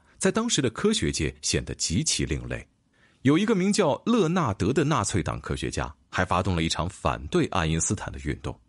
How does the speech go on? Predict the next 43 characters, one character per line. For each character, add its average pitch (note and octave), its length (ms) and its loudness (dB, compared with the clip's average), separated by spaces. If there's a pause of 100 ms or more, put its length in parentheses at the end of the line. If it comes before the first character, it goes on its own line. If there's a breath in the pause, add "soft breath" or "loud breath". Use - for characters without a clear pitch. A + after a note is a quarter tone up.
(340)
抨 F3+ 240 2
击 F3+ 260 -2 (200 loud breath)
相 B3 280 2
对 E3+ 140 2
论 E2 180 0 (160 loud breath)
是 - 160 2
一 E3+ 40 0
种 G2+ 200 2
充 A3 300 2
斥 - 140 2
着 D#2+ 140 0
哲 E3 260 2
学 D#3+ 260 2
意 G#3+ 180 0
象 C2 240 -2
的 - 160 -10 (140)
犹 E2+ 380 0
太 - 320 -4
科 - 260 -6
学。 - 180 -6 (840)
到 G3+ 140 4
了 F#3 100 4
一 G#3 80 2
九 A#2+ 140 2
二 G#2+ 180 2
一 C3+ 100 2
年， D#2+ 240 0 (320)
相 F#3+ 240 2
对 F3 160 2
论 B2+ 220 2
已 D#2+ 140 0
经 D#2 140 -4
被 F2+ 120 2
证 G2 240 -2
实 - 160 -4
是 D#2 160 -2
一 C#2 80 -2
个 C#2+ 140 -2
成 C#2+ 180 -6
功 E2+ 160 -2
的 E2 80 -4
理 A#1 140 -6
论， A#1+ 200 -8